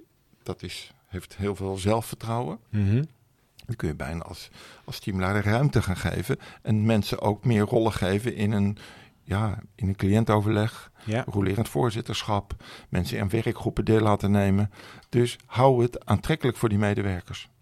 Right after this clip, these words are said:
Speaker 2: Ja.
Speaker 1: Want medewerkers willen een perspectief hebben. Dus geef die mensen ook dat perspectief, maar dan in ambitie in een loopbaan.
Speaker 2: Ja.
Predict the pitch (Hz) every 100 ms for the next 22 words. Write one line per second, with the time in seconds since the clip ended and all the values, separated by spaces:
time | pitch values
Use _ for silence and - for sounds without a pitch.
0 | _ 110 117 - - - 123 131 139 113
1 | 113 107 110 117 101 - 101 95 104 -
2 | - - 175 123 95 87 - - 110 -
3 | _ - 170 151 156 143 131 - 107 120
4 | - 110 - - - 143 113 - - -
5 | - 165 131 131 - _ _ _ _ _
6 | _ _ _ 139 123 104 110 - 120 131
7 | 139 175 147 90 90 - - 113 123